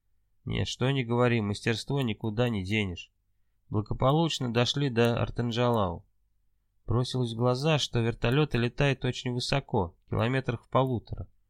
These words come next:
Наверное, поддержки не чувствуется.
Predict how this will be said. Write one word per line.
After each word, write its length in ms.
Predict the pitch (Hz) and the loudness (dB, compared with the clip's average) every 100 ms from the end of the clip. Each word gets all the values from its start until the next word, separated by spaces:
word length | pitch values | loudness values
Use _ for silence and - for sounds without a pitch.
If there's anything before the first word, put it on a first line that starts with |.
| _ _ - | _ _ -4
Наверное, 500 | 98 117 131 123 113 | 0 2 0 -2 -4
поддержки 720 | - 117 110 127 135 - 104 | 0 0 2 0 -2 -2 -4
не 140 | 104 | -4
чувствуется. 640 | - 127 - 95 87 - | -2 -4 -4 -8 -8 -12